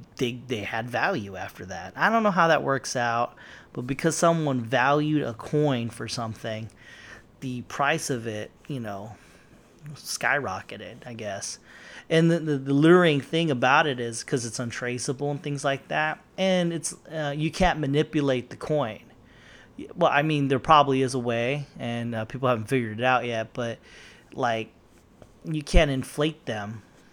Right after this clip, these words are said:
The value just goes up. They could go down, the value can go up, but you can't inflate them artificially. That's just the value of a coin, 'cause they're, you know, scarce.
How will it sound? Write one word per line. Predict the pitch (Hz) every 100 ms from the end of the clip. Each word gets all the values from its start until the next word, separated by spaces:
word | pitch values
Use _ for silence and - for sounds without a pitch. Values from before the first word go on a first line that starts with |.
| -
The | 135
value | 123 131 139 127
just | 120 113
goes | 117 110
up. | 117 113 - - _
They | 165
could | 170
go | 175 196
down, | 165 151 147
the | 143
value | 131 135 139
can |
go | 135 123
up, | 104 104 - - -
but | 135
you | -
can't | 185 139
inflate | 110 151 139 127
them | 110 107
artificially. | 107 107 - 117 - 104 95 123 - _ _
That's | 123 -
just | 131 -
the |
value | 113 117 113 110 107
of | 104
a |
coin, | 104 139 135 107 110 - _ - - - -
'cause | 127 113 104
they're, | 107 104
you | 117 98
know, | 95
scarce. | 104 - 139 131 - - -